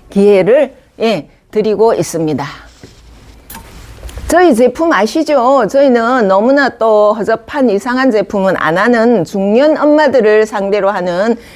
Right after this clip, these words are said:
예, 요런 제품이기 때문에, 어, 엔간한 제품들은 다 저희가 괜찮-, 아주 괜찮은 그런 제품을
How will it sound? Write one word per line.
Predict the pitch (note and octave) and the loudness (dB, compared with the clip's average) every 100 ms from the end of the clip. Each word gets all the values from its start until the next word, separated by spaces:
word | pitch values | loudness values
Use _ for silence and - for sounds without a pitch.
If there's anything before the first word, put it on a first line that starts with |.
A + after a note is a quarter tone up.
| - | -4
예, | G#3+ A3 D3 - - _ - | 0 2 0 -6 -20 _ -6
요런 | - C4+ C4+ C4+ A#3 - | 0 2 2 0 -2 -8
제품이기 | - G#3+ - C4 C4 G#3+ G#3 | -6 -6 -2 0 0 -2 -2
때문에, | G3+ G3 F#3 F3 G#3 G#3+ - - _ _ - | -2 -2 0 2 2 0 -4 -14 _ _ -16
어, | - C#3+ D#3 E3 D#3 | -10 -6 -4 -2 -2
엔간한 | F#3 G#3+ B3 C4 C#4 D#4+ D#4 | -2 0 2 2 2 2 2
제품들은 | A#3+ A#3+ C4 B3+ B3 G#3+ | 0 0 0 0 0 -2
다 | F#3+ F#3 | -4 -10
저희가 | G3 A#3+ A3+ F#3+ F3+ F#3 | -4 0 2 2 2 0
괜찮-, | E3+ F3 F3+ B3 A#3 | -2 -6 -6 -10 -10
아주 | - A#3 A#3+ | -6 -4 -6
괜찮은 | A#3 G3 G3+ E4 D4 G#3 G#3 - | -6 -8 -6 -2 0 0 0 -2
그런 | D4 C4+ | 0 0
제품을 | G#3+ F#3+ - G3 F#3 F#3 C4+ | 2 -2 -4 -4 0 2 0